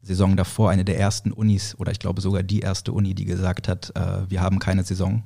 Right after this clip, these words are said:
wegen Corona. Und die waren dann in der darauffolgenden Saison sehr vorsichtig mit dem Trainingseinstieg.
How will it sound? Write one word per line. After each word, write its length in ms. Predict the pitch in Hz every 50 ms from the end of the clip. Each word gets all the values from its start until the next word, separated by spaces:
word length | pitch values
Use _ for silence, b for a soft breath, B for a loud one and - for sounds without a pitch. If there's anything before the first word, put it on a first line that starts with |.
| - -
wegen 160 | 95 95 98
Corona. 460 | - - 101 104 101 104 113 120 110 b b b b b b b b b b b b b -
Und 500 | 87 87 87 92 90 90 87 - - -
die 100 | 92 90
waren 180 | 92 87 92
dann 140 | 92 92 -
in 160 | - 95 90
der 260 | 92 92 92 92 92
darauffolgenden 600 | 92 95 87 92 95 - - 90 90 95 92 92
Saison 280 | 90 95 95 95 95 92
sehr 160 | 90 95 92
vorsichtig 680 | 95 - - 95 95 92 95 90 - - 87 - - -
mit 120 | - -
dem 140 | - 92 92
Trainingseinstieg. 920 | - - 98 95 95 98 - - - 87 92 92 - - 101 95 - -